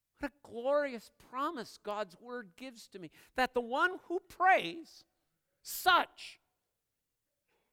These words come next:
in the Garden of Gethsemane now offers prayer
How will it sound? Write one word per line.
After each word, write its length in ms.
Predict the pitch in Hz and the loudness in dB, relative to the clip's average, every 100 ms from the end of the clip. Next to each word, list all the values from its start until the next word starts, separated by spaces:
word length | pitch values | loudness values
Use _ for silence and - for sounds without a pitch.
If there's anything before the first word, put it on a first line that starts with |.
| - | -6
in 80 | 269 | 0
the 100 | 269 | 4
Garden 360 | 269 311 320 | 8 10 10
of 160 | 311 233 | 6 4
Gethsemane 640 | 285 262 - 240 160 151 156 _ _ _ _ _ _ _ _ _ _ _ _ _ _ _ _ _ _ - | 2 4 4 4 2 -10 -18 _ _ _ _ _ _ _ _ _ _ _ _ _ _ _ _ _ _ -10
now 480 | 226 339 359 277 - - _ _ _ _ _ _ _ _ _ _ _ _ | 4 10 10 10 4 -8 _ _ _ _ _ _ _ _ _ _ _ _
offers 560 | 277 320 302 294 285 - - | 12 12 12 4 -4 -6 -6
prayer 540 | 311 359 339 185 127 | 8 10 12 8 -2